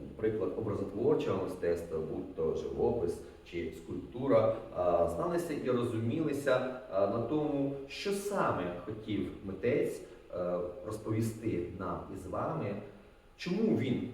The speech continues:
створив цю картину, і, наприклад, як Малевич назвав її "чорним квадратом", що він мав на увазі. І чому, е, дивлячись, наприклад, е,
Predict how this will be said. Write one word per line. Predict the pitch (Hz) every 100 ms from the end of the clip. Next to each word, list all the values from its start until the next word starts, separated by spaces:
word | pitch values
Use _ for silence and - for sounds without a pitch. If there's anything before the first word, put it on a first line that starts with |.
| -
створив | - 117 110 104 104
цю | 104
картину, | 101 - 156 151 98 98 - - - - - 82 92
і, | 82
наприклад, | - - 87 87
як | 85 95
Малевич | 87 85 78 - 87
назвав | 90 92 -
її | 92
"чорним | - 92 87 85 80
квадратом", | 87 87 80 -
що | - 127
він | 104 92
мав | 92 82
на |
увазі. | 87 98 98 95 - - - - - - -
І | 104 104 101 95
чому, | 98 107 120 117 110 110 - -
е, | 87 92 110
дивлячись, | 110 104 - - 95
наприклад, | 101 - - 90 -
е, | -